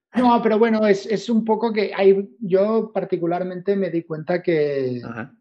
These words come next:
Speaker 1: que con mi propio proyecto intentaría no cometer los mismos errores que he estado viendo en, en el proyecto de otros.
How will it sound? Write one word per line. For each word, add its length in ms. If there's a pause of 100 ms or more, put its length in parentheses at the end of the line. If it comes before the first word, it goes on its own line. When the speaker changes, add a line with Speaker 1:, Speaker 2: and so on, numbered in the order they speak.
(760)
Speaker 1:
que 840 (260)
con 160
mi 80
propio 340
proyecto 440
intentaría 460
no 120
cometer 420
los 160
mismos 300
errores 400
que 60
he 20
estado 300
viendo 480
en, 340
en 140
el 80
proyecto 480
de 160
otros. 360